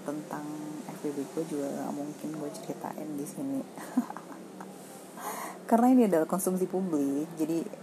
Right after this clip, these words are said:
sesuatu hal yang menurut gue itu pribadi. Nggak usah umbar, gue umbar di sini lah ya. <clears throat> Jadi, eh, Mas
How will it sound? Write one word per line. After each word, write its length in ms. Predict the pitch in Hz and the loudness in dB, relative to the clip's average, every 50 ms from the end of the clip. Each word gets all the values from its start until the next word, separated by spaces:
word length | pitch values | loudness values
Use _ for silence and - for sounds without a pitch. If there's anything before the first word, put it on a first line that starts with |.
| - - - - - - - - - - - - - - | -14 -14 -14 -14 -14 -14 -14 -14 -14 -14 -14 -14 -12 -8
sesuatu 480 | - - 170 170 175 175 170 170 175 | -4 -4 -2 0 0 0 0 0 -2
hal 240 | 170 180 175 165 160 160 165 | -4 -2 -2 0 0 -2 -2
yang 160 | 165 165 165 | -4 -6 -6
menurut 320 | 165 165 160 160 165 165 165 - | -6 -4 -2 0 0 0 0 -2
gue 240 | 160 160 - - - | -2 -2 0 -2 -2
itu 80 | 160 | -4
pribadi. 480 | - 160 165 151 151 147 143 147 151 147 - - - - - - - - - - - - - - - - - - - - - - - - - - - - - - - 156 | -4 -4 -2 -2 -2 -2 0 0 -2 -2 -2 -6 -14 -14 -14 -14 -14 -14 -14 -14 -14 -14 -14 -14 -16 -16 -16 -16 -16 -16 -16 -14 -14 -14 -12 -12 -14 -14 -14 -12 -8 -6
Nggak 80 | 151 | -4
usah 160 | 151 147 - 151 | -4 -2 -2 -2
umbar, 320 | 143 139 139 139 143 143 | -2 -2 -2 -4 -4 -6
gue 240 | - 143 139 147 151 | -6 -2 2 2 2
umbar 240 | 151 147 143 143 143 | 2 2 0 0 0
di 80 | 147 147 | -2 -4
sini 380 | - - 147 143 151 156 151 | -4 -4 -4 -4 -4 -4 -6
lah 140 | 147 139 139 | -6 -8 -8
ya. 240 | 135 - - 180 185 185 - - - - - - - - - - - - - - - - - - - - - - - - - - - - - - - - 202 - - - - - | -6 -2 -2 0 0 -2 -4 -10 -14 -16 -16 -16 -16 -16 -16 -16 -16 -16 -16 -16 -16 -16 -16 -16 -16 -16 -16 -16 -16 -16 -16 -16 -16 -14 -14 -12 -6 -2 -2 -2 -4 -2 8 12
<clears throat> 1200 | 302 302 311 277 240 - - - 294 302 277 - - 285 311 320 294 247 202 165 151 143 139 143 - - - - - - - - - - - - - - - - - - - 170 | 12 12 12 12 12 12 12 12 12 12 12 12 12 12 12 12 12 12 12 12 8 2 0 -4 -6 -10 -12 -12 -12 -12 -12 -12 -12 -12 -12 -12 -12 -12 -12 -12 -12 0 4 8
Jadi, 600 | 180 190 190 - - - - - 151 175 - - - - - - - - - - - - - - - - - - - - - - - - - - - - - - - - - - - - - - - - - - - - - - | 8 8 8 6 4 0 4 6 6 6 6 6 2 -2 -14 -14 -14 -14 -14 -12 -12 -12 -12 -10 -10 -8 -8 -8 -8 -10 -10 -12 -12 -12 -10 -10 -10 -10 -10 -12 -12 -12 -12 -12 -10 -10 -10 -10 -12 -12 -12 -12 -10 -10 -10 -6
eh, 220 | - 160 151 156 156 156 156 | -4 -2 0 0 -2 -2 -4
Mas 240 | 160 160 - - | -4 -6 -6 -4